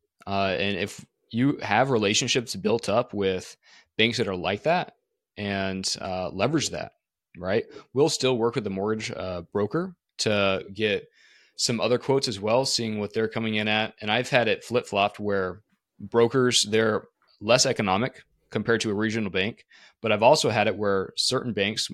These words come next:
certain regional banks, their terms are less favorable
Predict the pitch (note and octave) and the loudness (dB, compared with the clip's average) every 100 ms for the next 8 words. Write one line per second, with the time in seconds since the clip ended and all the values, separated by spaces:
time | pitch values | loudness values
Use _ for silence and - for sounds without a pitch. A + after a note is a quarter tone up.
0 | - - A#2+ G#2+ G#2 B2 C3+ G#2 F2+ G2+ | -12 -4 -4 -2 -2 -2 -2 -2 -2 -4
1 | - - _ _ _ G#2 G#2+ A2 G#2+ G#2 | -6 -10 _ _ _ -4 0 2 2 0
2 | G2+ - - A#2+ A2+ A2 G#2 F2+ F#2+ B2 | -2 -6 -6 -4 -2 0 0 -2 0 0
3 | D3+ - G#2 G2 F2+ F#2 C3 | 0 -2 -2 0 0 -2 -4